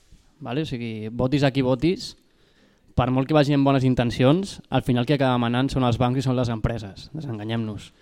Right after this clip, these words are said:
I la història ens ho ha demostrat moltíssims cops. Des de Kennedy, fins i tot Obama va entrar amb bones idees al principi i el van frenar.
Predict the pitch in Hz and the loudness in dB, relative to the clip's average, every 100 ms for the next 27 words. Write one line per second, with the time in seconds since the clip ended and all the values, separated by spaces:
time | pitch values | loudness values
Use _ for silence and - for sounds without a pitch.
0 | _ - _ 123 117 110 131 127 131 135 | _ -20 _ -4 -4 -2 -2 0 2 4
1 | 135 135 117 135 135 131 123 123 - 123 | 4 2 2 2 2 2 0 -2 -2 -2
2 | 110 - - _ _ _ _ _ - 127 | -2 -6 -10 _ _ _ _ _ -2 0
3 | 120 120 120 117 117 117 147 143 156 160 | 2 4 4 4 2 2 6 8 8 6
4 | 170 202 226 - - - 107 131 135 135 | 4 4 0 -8 -20 -12 -2 0 6 8
5 | 127 139 135 127 131 127 131 127 131 131 | 10 8 6 4 2 4 4 4 4 4
6 | 131 131 123 123 127 127 123 120 135 127 | 4 4 4 4 4 4 2 4 4 4
7 | 123 120 120 117 123 120 123 127 160 185 | 2 2 2 4 2 0 0 4 4 2